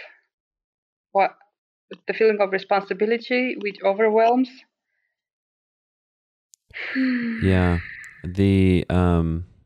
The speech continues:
Speaker 2: the new pressure of parents with young children is something new, I think, for our generation of parents.
Speaker 1: Yes,
Speaker 2: The,
Speaker 1: you've never
Speaker 2: you know.
Speaker 1: spent full day with your child.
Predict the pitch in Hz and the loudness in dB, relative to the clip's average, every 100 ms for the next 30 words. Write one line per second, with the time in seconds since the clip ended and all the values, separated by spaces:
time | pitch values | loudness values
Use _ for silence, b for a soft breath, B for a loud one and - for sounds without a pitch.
0 | _ b b b b b _ 104 98 92 | _ b b b b b _ -4 0 2
1 | 98 107 120 - 104 104 - 95 87 67 | 4 4 2 0 0 0 0 2 2 2
2 | 82 82 80 - 95 90 82 - 85 85 | 2 2 0 0 2 2 0 -2 -2 2
3 | 85 82 85 85 - 85 - 73 65 - | 2 2 0 -2 0 0 2 0 -2 -4
4 | 73 80 78 - 82 82 85 78 76 78 | -2 0 -2 -4 -4 -2 -2 -2 0 2
5 | 78 73 - _ _ _ _ - 82 82 | 2 0 -4 _ _ _ _ -4 -2 -2
6 | 78 - 76 50 80 85 85 80 78 - | -6 -2 -2 0 0 0 0 0 0 -2
7 | 80 69 - 87 76 62 - - _ _ | -6 -6 -4 -2 -2 -4 -10 -20 _ _
8 | _ _ _ _ _ _ _ _ _ _ | _ _ _ _ _ _ _ _ _ _
9 | _ 196 202 196 - 214 208 208 208 202 | _ 0 0 -2 -6 -6 -2 0 0 0
10 | 69 202 196 196 - _ _ _ - 214 | 0 0 0 -4 -14 _ _ _ 0 2
11 | 185 185 180 185 180 175 170 170 180 170 | 2 0 0 0 -2 -2 -2 -4 -2 -2
12 | 175 | -2